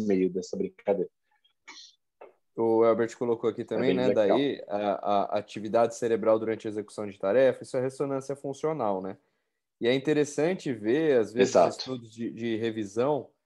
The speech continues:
Speaker 2: porque tem a ressonância, é, três Tesla e a cinco Tesla. E a cinco Tesla é muito mais legal e funciona muito melhor pra você ver essa questão,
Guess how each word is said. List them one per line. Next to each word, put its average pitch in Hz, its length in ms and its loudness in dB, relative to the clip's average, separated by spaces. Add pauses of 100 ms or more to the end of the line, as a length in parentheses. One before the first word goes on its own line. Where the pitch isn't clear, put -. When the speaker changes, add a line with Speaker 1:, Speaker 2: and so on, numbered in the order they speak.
(360)
Speaker 2:
porque - 240 0
tem 139 180 2
a - 20 2
ressonância, 139 460 -2 (300)
é, 101 420 4 (160)
três 160 300 2
Tesla 151 680 4
e 139 100 -2
a 143 80 4
cinco 175 380 -4
Tesla. 98 420 2 (580)
E 143 60 2
a - 60 4
cinco 170 260 -2
Tesla 165 360 6
é 165 40 4
muito 185 440 0
mais 151 420 2
legal 127 500 6
e 123 120 0
funciona 127 480 -4
muito 139 260 -6
melhor 127 260 2
pra 147 120 -2
você 143 280 -4
ver 127 220 2
essa 139 160 -6
questão, 113 580 -4